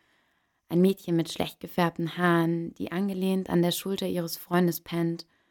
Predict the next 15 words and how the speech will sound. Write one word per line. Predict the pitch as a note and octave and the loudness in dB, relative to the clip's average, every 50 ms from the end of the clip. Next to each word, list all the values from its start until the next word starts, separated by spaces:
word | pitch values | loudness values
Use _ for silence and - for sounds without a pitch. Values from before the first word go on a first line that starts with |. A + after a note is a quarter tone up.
| _ _ _ _ _ _ _ _ _ _ _ _ _ _ _ _ _ - | _ _ _ _ _ _ _ _ _ _ _ _ _ _ _ _ _ -8
Und | F3+ E3+ F3+ | -2 2 2
ein | F3 F3 | 2 2
Kerl, | - - F#3 F3+ F3 F3 E3 | 2 2 2 4 4 4 4
der | E3 D#3+ | 2 2
in | D#3+ | 0
eine | D#3+ D#3+ D#3+ E3 E3 | 0 0 -2 -4 -4
Tüte | - - F3 - E3+ | -6 -10 -8 -8 -8
kotzt. | - - E3 D#3+ D#3+ - - - - _ _ _ _ _ _ _ _ _ _ _ _ _ _ _ _ _ _ _ _ _ _ _ _ _ _ _ _ _ _ _ _ _ _ _ | -8 -8 -10 -10 -10 -10 -14 -16 -18 _ _ _ _ _ _ _ _ _ _ _ _ _ _ _ _ _ _ _ _ _ _ _ _ _ _ _ _ _ _ _ _ _ _ _
Ich | _ _ | _ _
lehne | E3 F3 F#3 G#3+ | 0 0 2 2
mich | A3 G#3+ G#3+ - | 2 0 0 0
an | F3+ F3 | 0 0
das | E3+ E3+ - - | 0 0 -2 -8
kühle | - - E3+ F3 E3+ | -10 -6 -4 -4 -4
Fensterglas | - E3 D#3+ E3+ E3 - F#3+ F#3 F#3+ F#3 F#3 G3 G3 - - | 0 0 0 0 0 -2 -4 -2 -2 -2 -2 -2 -4 -6 -8